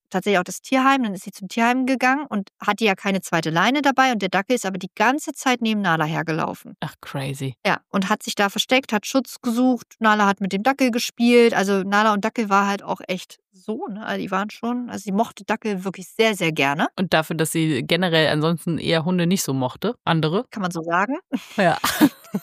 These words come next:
Speaker 1: Nee, war Dackel tatsächlich wirklich, also heiß begehrt. Na, auf jeden Fall sind die dann zum Tierheim gegangen, da, ähm, hat Mama den Dackel halt abgegeben, weil was sollte sie halt auch machen? Die konnte den ja schlecht durch die Stadt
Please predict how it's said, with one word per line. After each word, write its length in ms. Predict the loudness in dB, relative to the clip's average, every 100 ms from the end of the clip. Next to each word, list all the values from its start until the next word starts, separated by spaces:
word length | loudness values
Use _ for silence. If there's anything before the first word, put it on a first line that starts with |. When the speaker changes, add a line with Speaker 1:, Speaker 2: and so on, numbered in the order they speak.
| -2 2
Speaker 1:
Nee, 140 | 4
war 120 | 4
Dackel 260 | 0 -2 -2
tatsächlich 560 | -4 -4 -4 -4 -8 -8
wirklich, 440 | -2 -2 -2 -6
also 200 | -6 -4
heiß 200 | -4 -4
begehrt. 420 | -6 -4 -2 -4 -2
Na, 160 | 0 2
auf 100 | 0
jeden 140 | -2
Fall 160 | 0 -2
sind 180 | -2 -4
die 60 |
dann 220 | -6 -8
zum 460 | -8 -10 -8 -10 -12
Tierheim 320 | -4 0 0 0
gegangen, 380 | 0 0 0
da, 360 | -4 -2 -2 -2 -4
ähm, 160 | -8 -10
hat 140 | -4
Mama 280 | -2 0 0
den 140 | 0
Dackel 280 | -4 -2 -2
halt 160 | -2 -2
abgegeben, 440 | -4 -2 0 2
weil 100 | 0
was 100 | 2
sollte 220 | 4 4
sie 120 | 4 2
halt 180 | 2
auch 100 | 0
machen? 200 | 0 0
Die 60 | 0
konnte 240 | -2 -4
den 160 | -4 0
ja 100 | 0 -2
schlecht 320 | 0 0 2
durch 100 | 0
die 100 | 0
Stadt 240 | -2 -2